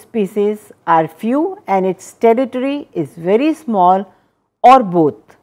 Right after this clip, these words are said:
and if not protected may become extinct. For example, lion-tailed monkeys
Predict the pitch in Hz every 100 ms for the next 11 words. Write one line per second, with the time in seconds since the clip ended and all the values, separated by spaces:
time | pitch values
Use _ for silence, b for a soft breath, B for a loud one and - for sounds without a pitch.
0 | _ _ _ 226 277 277 - 202 208 285
1 | 320 262 247 262 269 277 - - 165 180
2 | 165 190 240 - _ - 170 - - -
3 | 143 _ _ _ _ _ - 262 226 247
4 | 240 233 247 269 - _ _ - 180 202
5 | 240 262 247 226 220 202 190 190 208 208
6 | 208